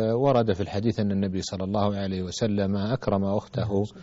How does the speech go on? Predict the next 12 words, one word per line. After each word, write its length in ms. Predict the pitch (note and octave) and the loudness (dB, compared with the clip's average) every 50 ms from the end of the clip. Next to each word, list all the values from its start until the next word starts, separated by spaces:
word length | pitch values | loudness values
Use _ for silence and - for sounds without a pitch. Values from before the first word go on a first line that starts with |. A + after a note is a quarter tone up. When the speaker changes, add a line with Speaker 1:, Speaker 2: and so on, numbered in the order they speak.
| - - - - - - - | -20 -20 -20 -20 -20 -8 -2
Speaker 1:
من، 380 | G#2 G2+ G2+ G2+ G2 G2 G#2 G#2+ | 0 2 4 4 4 2 0 -2
آه، 460 | G2+ F#2+ F2+ F2 E2+ E2+ F2 F#2 G2 | -4 -6 -6 -4 -6 -6 -2 0 0
الرضاعة 520 | F#2+ F#2+ F#2+ F2+ F2 G2 G2 F#2+ F#2 F2+ | 2 4 2 4 4 4 4 4 2 0
الشيماء، 640 | E2+ - - - - F#2+ F#2 F#2 G2 G2+ G#2 A2 A#2+ - - - - - - - - - _ | -4 -6 -8 -6 -4 -2 -2 0 2 2 2 2 0 -4 -10 -18 -20 -20 -20 -20 -20 -20 _
فهذا 760 | - - G2+ G#2+ C3+ C#3 C#3 C3+ C3 C#3 C#3 C#3 C#3+ C#3 - - - - _ - _ _ _ _ _ - | -8 -2 0 2 4 4 4 4 4 2 2 2 2 0 -4 -8 -16 -20 _ -20 _ _ _ _ _ -14
شيء 400 | - - - C#3 C#3+ C3+ A#2 G#2+ | -10 0 4 6 6 6 6 4
من 240 | G#2+ G#2+ G#2 G#2 G#2 | 2 2 2 2 0
أحكام 400 | F#2+ - - - B2+ B2 A#2 G#2+ | -2 -4 0 2 2 4 4 4
الأسرة 480 | G#2 G#2+ G#2+ - - - A2+ C3 D3 - - - - - - - _ _ - | 2 0 -2 -4 -2 0 2 2 2 0 -6 -18 -20 -20 -20 -20 _ _ -4
ترتب 540 | - G#2+ A2 B2+ - - - - B2+ B2 B2 A#2+ B2 C3 C3+ C#3 - - _ - - - - - - - C#3+ | 0 2 2 2 0 0 0 0 2 4 4 4 4 4 2 0 -4 -10 _ -20 -20 -20 -20 -20 -16 -10 -8
على 720 | B2 G#2+ G2 F#2+ G2+ G#2 G2+ G#2 G2+ G2+ G2+ G2+ G2+ G#2 | -6 -6 -6 -6 -4 -2 0 0 2 2 0 0 0 0
الرضاع، 420 | G2+ G2 F#2+ F#2 E2+ F2 E2 - | 2 2 2 4 2 0 -4 -6